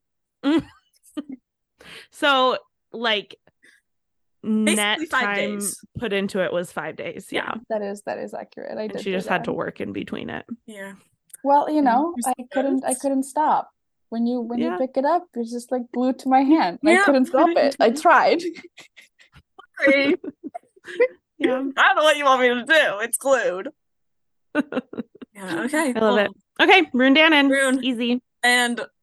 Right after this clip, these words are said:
Speaker 2: yeah, the Darkling's evil, so.
Speaker 1: Yeah, like, no competition there.
Speaker 2: Yeah, although he's
Speaker 3: I don't even know who
Speaker 2: beautiful.
Speaker 3: that is. I'm just, I'm just voting Rune. <laughs> I'm just for voting
Speaker 1: Yeah,
Speaker 3: Rune
Speaker 1: he is
Speaker 3: as it is.
Speaker 1: beautiful,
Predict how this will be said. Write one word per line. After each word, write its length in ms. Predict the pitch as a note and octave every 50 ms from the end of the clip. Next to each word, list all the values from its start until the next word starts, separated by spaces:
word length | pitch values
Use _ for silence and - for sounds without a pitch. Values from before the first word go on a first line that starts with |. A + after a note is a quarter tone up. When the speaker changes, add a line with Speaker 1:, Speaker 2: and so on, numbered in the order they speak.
| _ _ _ _ _ -
Speaker 2:
yeah, 180 | A#3+ A3+ G#3+ G#3
the 80 | G#3
Darkling's 480 | G3+ G#3+ A3 A#3 C4+ C4+ B3+ B3 - -
evil, 500 | - A3 G3+ F#3 F3+ F3 F3 F#3 A3 _ _ _ _ _ _ _ _ _ -
so. 500 | - - - F3 D#3+ E3+ E3+ E3+ F#3+ F#3+ _ _ _
Speaker 1:
Yeah, 720 | - B3 B3 C#4 C#4+ D4+ D4 B3+ G3+ E3 D3+ D3+ - - -
like, 320 | - A3 A#3+ A#3+ A3 G#3+ - _ -
no 340 | A3 A#3 A3+ A3+ A#3 A#3+ A#3+
competition 760 | - - B3 A#3+ A#3 A3 G#3 - G#3+ G3 - - F#3+ F3+ F3+
there. 340 | - - - - A3 A3 - _ _ G#3+
Speaker 2:
Yeah, 400 | G#3 G3 F#3+ F#3+ F#3 F#3+ F#3+ F#3+ G3 - - -
although 220 | G#3 A3 A#3 A#3+
he's 340 | B3 C4+ C4 - - - - -
Speaker 3:
I 80 | - A3+
don't 140 | A3+ A3+ A3
even 180 | G#3 F#3+ F#3+
know 240 | F#3+ F#3 F#3 F3+ F3+
who 60 | F#3
Speaker 2:
beautiful. 0 |
Speaker 3:
that 180 | F#3+ E3 D#3+ E3+
is. 320 | F3+ F#3+ G3+ G#3 G3+ - -
I'm 200 | F#3 F#3+ F#3 F#3
just, 220 | F3 F3 F3 - -
I'm 140 | F3 F#3+ F#3
just 180 | F#3+ F#3+ F#3 F#3
voting 320 | F3+ F3+ F3 E3+ E3 E3
Rune. 380 | E3 D#3+ D#3+ D#3+ D#3+ E3+ F3 - _ - G3+ G#3 G3 _
<laughs> 280 | _ _ _ _ -
I'm 140 | A3 G3+ F3+
just 240 | G#3 G3 - - -
for 160 | G3+ G3 F#3
voting 300 | F3 G3 F#3+ F#3 F#3 F#3
Speaker 1:
Yeah, 40 | F3+
Speaker 3:
Rune 260 | F#3+ F#3 F3+ F3+ F#3
Speaker 1:
he 240 | G3 A3 C4 D4 D4
is 140 | D4+ E4 B3
Speaker 3:
as 100 | - -
it 60 | -
is. 40 | G3+
Speaker 1:
beautiful, 680 | G#3+ A3+ G3+ G3+ G3 - - F#3+ F3+ E3+ E3+ E3+ E3+